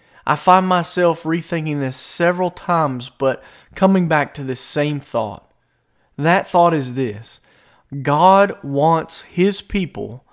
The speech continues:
to have his word written down. If God didn't want them to have his word written down, he wouldn't have done two things. First, he would not have given it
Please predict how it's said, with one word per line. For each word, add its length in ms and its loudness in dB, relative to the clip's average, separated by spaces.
to 100 0
have 280 4
his 200 -2
word 260 0
written 300 -8
down. 300 -12
If 300 2
God 340 2
didn't 340 0
want 280 0
them 240 0
to 120 -6
have 320 0
his 160 -4
word 300 0
written 280 -4
down, 380 -4
he 140 0
wouldn't 300 6
have 100 -2
done 260 2
two 220 -6
things. 420 -8
First, 580 -2
he 160 2
would 260 8
not 600 -2
have 340 0
given 260 0
it 240 -6